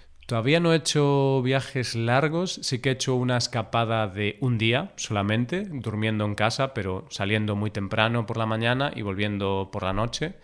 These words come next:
Todavía no he hecho una escapada de varios días, pero sí que tengo planeados varios viajes. Realmente no están planeados en el sentido de que no sabemos a dónde vamos a ir, pero sé que iremos por Galicia, que es mi región, o por esta zona de España,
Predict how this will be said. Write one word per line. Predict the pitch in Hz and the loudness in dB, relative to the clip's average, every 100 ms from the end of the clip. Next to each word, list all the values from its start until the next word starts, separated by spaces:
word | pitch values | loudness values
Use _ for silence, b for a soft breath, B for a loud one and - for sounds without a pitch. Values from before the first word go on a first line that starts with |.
| B B B - | B B B -4
Todavía | 120 120 131 | 2 4 6
no | 131 131 | 4 2
he | |
hecho | 131 127 | 2 0
una | 123 | 0
escapada | - 120 120 120 | -2 -2 2 2
de | |
varios | 113 117 110 | 0 -2 -2
días, | 117 139 175 - b b - | 0 0 -2 -6 b b -10
pero | - 135 170 | 0 2 4
sí | 160 - 143 | 2 0 2
que | 151 | 2
tengo | 147 147 147 | 2 2 4
planeados | 127 117 120 127 131 113 | 2 4 4 4 0 0
varios | 117 117 104 | 0 0 -2
viajes. | 101 92 - 90 - | -2 -4 -6 -12 -10
Realmente | - 135 151 151 151 | 0 4 4 6 4
no | |
están | 151 160 143 127 | 4 6 4 6
planeados | 127 123 123 139 147 143 | 6 8 8 8 4 2
en | |
el | 120 | 2
sentido | 127 117 127 | 2 2 2
de | 123 | 2
que | 123 117 | 2 0
no | |
sabemos | 120 127 117 113 - - | 2 2 2 2 0 -2
a | 110 | 2
dónde | 113 120 | 4 4
vamos | 117 107 104 101 | 4 4 2 0
a | |
ir, | 104 160 170 - _ b b b b - | 0 0 -6 -16 _ b b b b 2
pero | 110 107 104 | 2 4 2
sé | - - - 120 113 | 0 -2 2 2 4
que | 120 | 4
iremos | 113 113 110 110 - | 6 4 4 2 -2
por | - 104 98 95 | -4 -2 0 0
Galicia, | 95 95 113 127 - 175 208 - - | 0 2 2 0 0 0 -2 -10 -14
que | - | -8
es | 104 | -4
mi | 110 | -2
región, | 101 98 - 135 175 B B B - | -4 -4 0 0 0 B B B -2
o | 120 110 107 104 104 - | 2 4 4 4 4 4
por | 113 | 4
esta | 117 117 | 2 0
zona | - 110 | 0 0
de | 98 | -2
España, | 95 - 135 120 180 | 0 2 2 2 -4